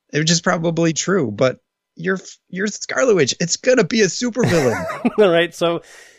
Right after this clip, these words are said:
Speaker 2: understand that there's probably going to be men interested you, in you, probably interested in your same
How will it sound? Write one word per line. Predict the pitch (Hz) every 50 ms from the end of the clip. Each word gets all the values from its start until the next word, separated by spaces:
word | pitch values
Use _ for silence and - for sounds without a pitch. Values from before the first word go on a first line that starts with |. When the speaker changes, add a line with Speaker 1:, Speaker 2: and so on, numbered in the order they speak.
| _ _ _ _ _ _ - - -
Speaker 2:
understand | - 320 247 226 208 - - - - 180 170 175 175 165
that | 147 -
there's | - 147 135 -
probably | - - 156 160 165 165 156 156 156 143
going | - - 143 143 131
to | 131 131
be | 131 123
men | 123 127 139 135 131 127
interested | 120 170 196 285 - - 208 208 208 - - 208 196 180
you, | 196 190 185 185 196 202 202 - - _
in | _ 185 196 196 202
you, | 190 185 180 180 190 175
probably | - 160 156 143 139 135 135 131
interested | - 151 139 - 139 131 117 - 131 135 -
in | - 135 120
your | 120 117 113 113 110
same | - - - 117 107 107 104 -